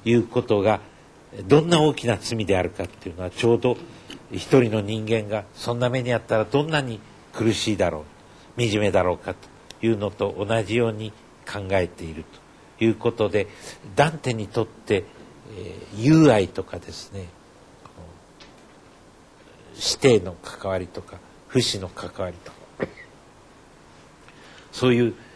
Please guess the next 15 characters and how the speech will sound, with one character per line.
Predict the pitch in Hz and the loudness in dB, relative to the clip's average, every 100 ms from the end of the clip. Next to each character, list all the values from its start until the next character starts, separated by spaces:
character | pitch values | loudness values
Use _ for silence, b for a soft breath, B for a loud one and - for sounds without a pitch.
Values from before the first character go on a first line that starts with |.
| B - | B -14
人 | 110 135 139 | -6 -4 2
間 | 143 135 131 | 2 2 0
の | 131 123 - - - - - - - - - - - - - - | -4 -6 -14 -20 -20 -20 -20 -20 -20 -20 -20 -20 -20 -20 -20 -16
フ | - 170 | -2 2
ィ | |
リ | 175 135 | 6 6
ア | 98 | 6
に | 92 | 0
よ | 90 | -4
っ | |
て | - 95 | -4 -6
結 | 95 - 117 | -4 -4 4
ば | 120 | 6
れ | 113 | 6
る、 | 107 | 4